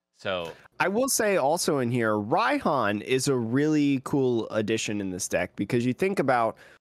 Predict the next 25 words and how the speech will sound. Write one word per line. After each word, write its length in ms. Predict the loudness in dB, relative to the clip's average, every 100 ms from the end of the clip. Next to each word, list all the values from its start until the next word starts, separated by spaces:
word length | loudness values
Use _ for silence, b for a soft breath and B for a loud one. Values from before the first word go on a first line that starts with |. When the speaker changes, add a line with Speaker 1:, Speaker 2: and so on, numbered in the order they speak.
| _
Speaker 2:
flower 440 | -2 0 2 2 0
selecting, 800 | 0 0 0 0 0 0 -2 -2
you 120 | 0
know, 200 | 2 0
for 300 | 0 0 2
anybody 420 | 0 0 0 2
who's 140 | 0 -2
played 600 | 0 2 2 2 2 0
any 260 | -2 -4
sort 300 | -4 -2 -2
of 240 | 0 -2 0
Lost 340 | 0 0 0
Zone 340 | 0 0 0 -4
engine, 500 | -2 -2 -2 -2 -2
the 80 | -2
Colress, 680 | -2 0 0 2 2 0 -2 B B _ _
uh, 360 | 0 2 2 0
flower 400 | 0 0 0 0
selecting 500 | 0 -2 0 -4 -4
Comfey 600 | -2 -2 0 0 2 2
engine, 480 | 0 -2 -2 -2 -4
as 280 | -6 -6 -4
I 100 | -4
call 360 | -2 -2 0
it, 160 | 0 -2